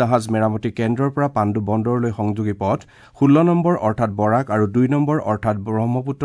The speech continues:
ৰাষ্ট্ৰীয় জলপথত চলাচলৰ বাবে বাৰখন জাহাজ ক্ৰয়, বৰাক নদীৰ বাবে এখন জৰীপ জাহাজ ক্ৰয় আদি বিভিন্ন ঘোষণা কৰা হয়। বৈঠকত লগতে জাহাজ আৰু কৰ্মচাৰী পঞ্জীয়নৰ বাবে ডিজিটেল ইণ্ডিয়া নামৰ কেন্দ্ৰীয় তথ্য সমৃদ্ধ এটা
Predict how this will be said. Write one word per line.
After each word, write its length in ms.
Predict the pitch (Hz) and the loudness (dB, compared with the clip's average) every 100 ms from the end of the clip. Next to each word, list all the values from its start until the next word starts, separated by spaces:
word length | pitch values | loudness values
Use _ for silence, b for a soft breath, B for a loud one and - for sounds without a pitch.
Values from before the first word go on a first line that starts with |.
| 131 | -2
ৰাষ্ট্ৰীয় 300 | 98 98 117 104 | -4 -4 -4 -2
জলপথত 420 | 104 101 101 107 - | -4 -4 -6 -6 -4
চলাচলৰ 420 | 104 104 104 101 113 | -4 -4 -4 -2 -2
বাবে 200 | 101 98 196 B B - 107 | 0 -2 -4 B B -2 4
বাৰখন 380 | 120 139 175 175 | 4 2 0 -2
জাহাজ 240 | 113 107 110 - | 0 -2 -2 -2
ক্ৰয়, 240 | 98 120 196 B - | -2 -2 -6 B 0
বৰাক 240 | 117 127 156 | 2 4 2
নদীৰ 220 | 175 170 151 | 0 0 -2
বাবে 140 | 104 120 110 | -2 -2 -2
এখন 140 | 117 107 | -2 0
জৰীপ 240 | 107 107 107 | 0 -2 -2
জাহাজ 220 | 104 110 95 | -2 -2 -2
ক্ৰয় 200 | 113 123 117 | -2 -2 -2
আদি 140 | 107 101 | -4 -4
বিভিন্ন 280 | 110 135 151 147 | -2 -2 -2 -2
ঘোষণা 300 | 120 104 104 101 | -4 -4 -4 -2
কৰা 140 | 104 101 | -2 0
হয়। 200 | 110 104 - B B B - | 0 0 -4 B B B 0
বৈঠকত 440 | 120 - 170 190 175 | 4 4 2 0 -2
লগতে 240 | 156 165 151 110 | -2 -2 0 0
জাহাজ 260 | 107 131 147 | 0 0 0
আৰু 80 | 156 135 | -2 0
কৰ্মচাৰী 420 | 110 117 131 123 117 | -2 0 -2 -2 -2
পঞ্জীয়নৰ 420 | 110 107 113 110 107 | -2 0 0 0 0
বাবে 140 | 107 98 | -2 -2
ডিজিটেল 360 | 117 127 135 156 117 | -2 -2 -2 -2 0
ইণ্ডিয়া 220 | 110 113 117 | 0 0 0
নামৰ 180 | 110 107 123 | 0 -2 -2
কেন্দ্ৰীয় 360 | 120 127 147 - | -2 0 -2 -2
তথ্য 180 | 104 - 113 | -6 -6 -4
সমৃদ্ধ 320 | 110 107 110 110 113 | -4 -4 -2 -4 -4
এটা 160 | 101 | -2